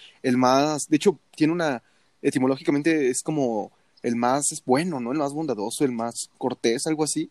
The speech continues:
de los dioses, pero, por-, y de hecho recuerdo que cuando jugué God of War fue como, "Ah, caray, ah, caray, ¿qué pasó?".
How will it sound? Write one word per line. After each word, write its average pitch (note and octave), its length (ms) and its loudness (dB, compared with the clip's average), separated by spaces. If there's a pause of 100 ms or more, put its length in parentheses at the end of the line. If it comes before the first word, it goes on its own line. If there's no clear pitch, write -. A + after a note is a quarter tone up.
(120)
de B2+ 80 2
los A2+ 140 -4
dioses, E3 460 2 (440)
pero, D#3 400 6 (640)
por-, E3+ 240 2
y F3 160 2
de D#3 80 4
hecho G3 160 0
recuerdo F3 300 -4
que - 80 -16
cuando B2+ 180 -6
jugué B2+ 320 -6
God D3 200 0
of C3+ 100 -14
War C#3 100 2
fue - 100 -20
como, A#2 200 -2
"Ah, - 120 -10
caray, D#3 460 0
ah, B2 160 -6
caray, G#3+ 420 0
¿qué F#3 120 -2
pasó?". F#3 300 -12